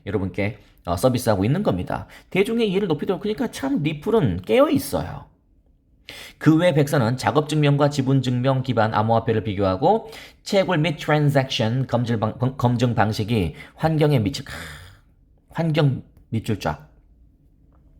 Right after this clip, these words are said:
이거는 제가 아까 말씀드렸고, 간결, 명확.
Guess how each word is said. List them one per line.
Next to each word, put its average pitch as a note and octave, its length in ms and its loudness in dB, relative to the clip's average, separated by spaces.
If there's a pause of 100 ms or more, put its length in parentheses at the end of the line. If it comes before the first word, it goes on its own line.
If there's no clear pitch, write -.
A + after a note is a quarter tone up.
(640)
이거는 G#2 260 2
제가 G2 160 2
아까 F#2 200 2
말씀드렸고, E2+ 840 -2 (1300)
간결, D3+ 720 4
명확. A2+ 580 -2